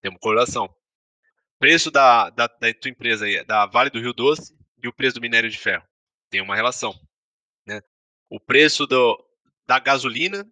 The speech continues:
e o preço do etanol, né? Tem uma relação, né? Porque se a gasolina lá fora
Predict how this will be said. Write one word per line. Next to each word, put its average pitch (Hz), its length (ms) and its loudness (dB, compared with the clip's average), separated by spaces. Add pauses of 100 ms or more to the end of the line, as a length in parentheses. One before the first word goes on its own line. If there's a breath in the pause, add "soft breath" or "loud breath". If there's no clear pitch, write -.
e 139 80 -8
o - 40 -8
preço 147 300 -6
do 120 80 -4
etanol, - 580 0 (500)
né? 104 260 -6 (180)
Tem 156 180 2
uma 175 140 -2
relação, 107 420 -4 (480)
né? 98 80 -10
Porque 113 300 -8
se - 100 -6
a - 40 0
gasolina 131 440 -2
lá 151 140 4
fora 101 400 -6